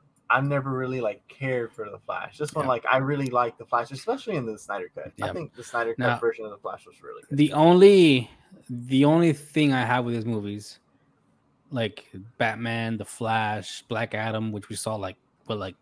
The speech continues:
Speaker 1: Like,
Speaker 2: a
Speaker 1: ten
Speaker 2: little
Speaker 1: seconds
Speaker 2: bit,
Speaker 1: of.
Speaker 2: like, ten seconds of it, because everything else was, like, uh, the behind the scenes or kind of the making, and also the Aquaman movie, which also didn't get to see anything. It was more of a
Speaker 1: Behind the scenes
Speaker 2: behind
Speaker 1: stuff.
Speaker 2: the scenes stuff. Uh,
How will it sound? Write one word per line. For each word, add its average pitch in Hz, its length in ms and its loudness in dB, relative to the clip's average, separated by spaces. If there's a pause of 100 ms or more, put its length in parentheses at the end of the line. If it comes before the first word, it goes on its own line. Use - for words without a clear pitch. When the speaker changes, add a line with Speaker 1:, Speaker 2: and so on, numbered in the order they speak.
(160)
Speaker 1:
Like, 117 180 0
Speaker 2:
a - 20 -20
Speaker 1:
ten 131 280 0
Speaker 2:
little 127 240 8
Speaker 1:
seconds 120 60 2
Speaker 2:
bit, 131 160 10
Speaker 1:
of. 127 100 4
Speaker 2:
like, 110 140 -4
ten 131 160 0
seconds 131 300 -2
of 139 120 6
it, 143 240 4 (420)
because 127 280 4
everything 127 380 4
else 127 200 4
was, 123 180 2
like, 117 200 2
uh, 104 240 0
the 104 140 -4
behind 113 360 0
the 117 60 0
scenes 123 480 -2
or 110 220 -2
kind 117 180 -4
of 110 60 -4
the 110 80 -4
making, 113 480 -4
and 101 140 -8 (420)
also 120 240 0
the 120 100 4
Aquaman 127 500 4
movie, 127 320 4
which 110 320 -2
also 127 320 0
didn't 135 280 2
get 135 120 2
to 120 100 0
see 113 260 -8
anything. 113 380 -2
It 113 60 -6
was 110 220 -8
more 123 220 0
of 113 120 -4
a 101 160 -4
Speaker 1:
Behind 117 300 -4
the 110 40 -8
scenes 113 340 -8
Speaker 2:
behind 123 280 2
Speaker 1:
stuff. 123 40 4
Speaker 2:
the 117 40 0
scenes 131 360 2
stuff. 131 440 0
Uh, 110 280 0